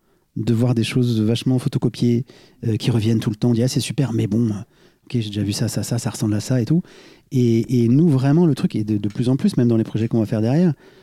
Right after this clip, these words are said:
on a envie de se battre pendant deux ans, trois ans, quatre ans sur un projet pour se dire, « Ça sera ce que ça sera, ça sera, il y aura des qualités, il y aura des défauts, mais au moins, on va travailler sur, entre guillemets, un prototype. »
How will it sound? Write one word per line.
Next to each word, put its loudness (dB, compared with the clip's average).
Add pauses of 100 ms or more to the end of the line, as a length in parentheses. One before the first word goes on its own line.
(260)
on 2
a 2
envie 0
de -12
se -4
battre -2
pendant 2
deux 2
ans, 4
trois -4
ans, 4
quatre -6
ans 0
sur -4
un -2
projet -2
pour -2
se -6
dire, « 2 (1160)
Ça -4
sera 0
ce -2
que 0
ça 0
sera, 2
ça -4
sera, 0
il 2
y 2
aura 2
des 0
qualités, 0
il 6
y 6
aura 2
des 2
défauts, 2
mais 4
au 4
moins, 4 (380)
on 0
va 2
travailler 2
sur, -2
entre 0
guillemets, 2
un 2
prototype. » -4